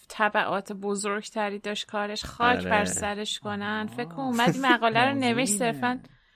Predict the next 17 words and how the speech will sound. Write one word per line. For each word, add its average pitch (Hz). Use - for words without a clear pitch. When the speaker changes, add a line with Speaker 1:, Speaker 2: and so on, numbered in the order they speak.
Speaker 1:
آره، 254
به 240
خاطر 233
که 285
مثلاً 262
یه 277
شیطنتی 240
کرده 233
باشه، 233
بعد 240
تهش 302
واقعاً 240
به 269
چه 277
فاجعه‌ای 226
ختم 185
شد. 175